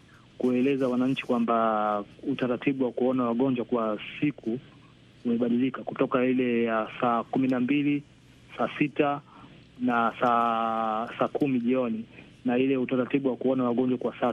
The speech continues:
sita kwamba umefutwa, na wameanzisha utaratibu wa, wa, kwa, kwa kila mgonjwa anayelazwa Muhimbili kuchangia huduma ya chakula ambayo ita-, ita-, ita-, ita-, ita-, itaondoa, itaondoa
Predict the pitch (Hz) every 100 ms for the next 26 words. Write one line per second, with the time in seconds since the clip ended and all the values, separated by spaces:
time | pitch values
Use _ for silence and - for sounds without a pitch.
0 | - 156 131 127 147 - - - - 123
1 | 113 113 113 - 135 107 110 - - -
2 | - 117 117 117 117 113 117 123 127 117
3 | 120 117 127 123 123 113 - 135 120 107
4 | - 135 120 - 123 117 107 127 120 113
5 | - - - - - 190 165 143 160 147
6 | 135 131 147 143 131 127 127 151 123 135
7 | - - - - 123 123 127 120 147 127
8 | 135 135 123 120 113 - 113 - 143 117
9 | 156 - - - - 117 120 135 131 120
10 | 113 123 117 131 123 120 127 120 127 139
11 | 127 139 135 123 135 135 156 139 135 135
12 | 160 156 139 131 127 - - - - -
13 | 127 139 139 135 160 151 143 151